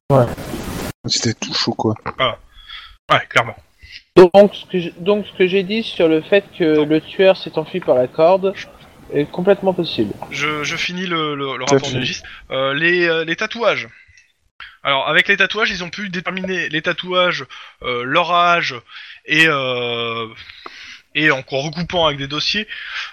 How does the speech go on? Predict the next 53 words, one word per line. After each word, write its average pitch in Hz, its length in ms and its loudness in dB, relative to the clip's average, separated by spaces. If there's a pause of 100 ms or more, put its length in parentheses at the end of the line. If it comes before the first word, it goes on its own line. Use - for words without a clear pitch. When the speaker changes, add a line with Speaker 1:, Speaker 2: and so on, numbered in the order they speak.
Speaker 3:
euh, 123 640 0
vous 131 80 -12
pouvez 156 220 0
retrouver 185 460 -2
qui - 140 -4
c'est, - 300 0
en 117 80 -20
fait. - 140 -16 (240)
Pour 123 120 -10
le 127 60 -6
coup, 180 200 -10
vous, 147 460 -6
vous, 135 240 -8
ça 151 140 0
vous 139 100 -2
prendra 160 300 2
du 147 120 -8
temps 185 160 -2
de 160 60 -6
rechercher, 156 420 0
mais 190 140 -6
vous 160 120 -10
pourrez 170 200 -2
retrouver, 170 360 -4
euh, 127 600 -2
qui - 160 -6
sont - 140 -2
ces 160 160 -4
gens. - 200 -8
Mais 127 220 -6
là, 156 140 2
ça 160 100 -6
va 147 80 -2
être 147 60 -4
de 143 100 -6
la 139 80 4
recherche, 160 440 2
donc 151 140 -14
ça 170 60 -8
va 151 80 -2
être 151 60 -8
du 151 120 -12
jet 156 140 2
de 143 60 -12
dés. 123 180 -12 (640)
Mais 143 100 2
ils 147 60 4
vous 156 140 -2
ont 160 80 -2
fourni, 165 380 0
en 165 100 0
gros, 151 440 -4
euh, 127 140 -2